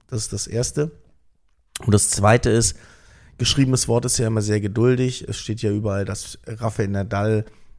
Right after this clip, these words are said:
in, äh, die App investiert hat. Auch das glaube ich nicht. Erfahrungsgemäß laufen solche Mechanismen so ab, dass, äh, diese, diese, äh, Champions League Prominenten,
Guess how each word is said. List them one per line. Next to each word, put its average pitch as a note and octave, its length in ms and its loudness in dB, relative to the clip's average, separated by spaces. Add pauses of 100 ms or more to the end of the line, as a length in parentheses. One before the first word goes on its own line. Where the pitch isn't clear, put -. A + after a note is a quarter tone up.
(200)
in, G#2 300 2
äh, F#2+ 640 -4
die G#2+ 220 -6
App - 240 -6 (180)
investiert A2+ 640 4
hat. - 300 -2 (1040)
Auch - 140 -4
das - 260 2
glaube C3 260 4
ich B2+ 140 -4
nicht. B2 400 -4
Erfahrungsgemäß A2+ 800 -2
laufen G#2+ 300 -4
solche G#2 260 -4
Mechanismen G2+ 560 -4
so A2 240 -2
ab, A2+ 240 -4 (460)
dass, - 480 -6
äh, F#2+ 500 -2
diese, A2+ 340 -8
diese, A#2+ 220 -10
äh, - 1080 -14
Champions A#2+ 440 0
League A#2 160 -4
Prominenten, A#2 640 0